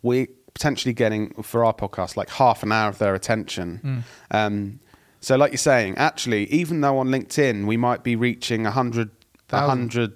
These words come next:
Speaker 1: hundreds of thousands
Speaker 2: Mm.
Speaker 1: of people each week, and the podcast could be under a thousand,
Speaker 2: Mm.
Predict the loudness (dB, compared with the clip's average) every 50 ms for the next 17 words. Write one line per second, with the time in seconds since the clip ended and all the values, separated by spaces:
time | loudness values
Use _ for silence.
0 | _ -6 -2 -2 0 0 -2 -2 -4 -6 -2 2 4 4 6 4 2 0 -2 -4
1 | -4 -6 -8 -8 -10 -8 -6 -6 -6 -4 -2 -2 -2 0 0 0 0 0 2 0
2 | 0 -2 -4 -2 -2 0 0 -2 -4 -8 -14 -16 -18 -18 -18 -20 -20 _ _ _
3 | _ _ -20 -20 -20 -20 -20 -20 _ _ _ 0 2 2 2 0 -2 -4 -4 -4
4 | -2 2 4 2 2 2 2 2 4 4 4 2 0 -4 -10 -10 -12 -16 -18 _
5 | _ _ _ _ _ _ _ _ _ _ _ _ _ _ -20 -8 -4 -4 0 2
6 | 2 2 2 2 2 0 0 2 4 4 4 6 4 2 0 -2 -4 -4 -6 -6
7 | -8 -6 -6 -4 -4 -4 -6